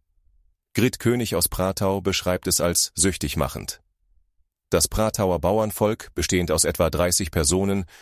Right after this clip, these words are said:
bereichert das Fest mit ländlichen Traditionen.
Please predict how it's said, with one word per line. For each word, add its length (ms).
bereichert 480
das 160
Fest 320
mit 160
ländlichen 440
Traditionen. 800